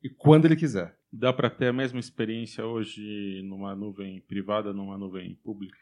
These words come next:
Speaker 1: Dá pra ter a mesma experiência, porque a Nutanix já teve uma preocupação muito grande em cima disso, porque ela acabou criando um sistema operacional bem singular, que traz essa experiência, né? Onde ela consegue agregar elementos de segurança,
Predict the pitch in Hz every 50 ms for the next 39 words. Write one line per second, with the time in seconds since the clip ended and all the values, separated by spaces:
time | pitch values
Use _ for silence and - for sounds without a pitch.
0 | - - 113 127 147 165 165 165 160 156 - 165 151 143 143 135 127 127 - -
1 | 135 127 110 120 120 135 156 151 - 156 - - 151 - - 170 170 160 143 -
2 | 147 139 151 156 151 214 214 233 214 202 214 202 202 190 165 - 175 160 - 175
3 | 147 139 165 170 170 180 175 202 139 143 143 165 170 170 127 135 123 - - 131
4 | 117 107 90 90 87 82 - - - - 98 - 127 120 123 120 - 139 123 131
5 | 131 - 123 127 131 139 143 143 143 135 143 135 - 135 127 123 127 127 120 107
6 | - - 113 107 110 135 151 147 127 - _ - - - 117 147 180 190 190 -
7 | 190 180 165 143 123 117 127 147 156 151 - _ _ _ _ - 151 147 - 147
8 | 156 165 175 165 143 151 143 - 151 - - 151 139 135 123 110 107 101 - -
9 | 107 98 101 101 101 98 - - - 98 107 110 113 - - - 120 135 139 131
10 | 131 135 135 127 131 - 147 139 127 - - 170 170 170 180 165 139 117 151 143
11 | 120 110 117 117 113 110 101 104 - _ _ _ _ - 127 123 127 127 131 131
12 | 143 156 147 143 131 117 113 123 - - - - 175 175 160 151 151 139 139 143
13 | 165 180 160 - - 220 226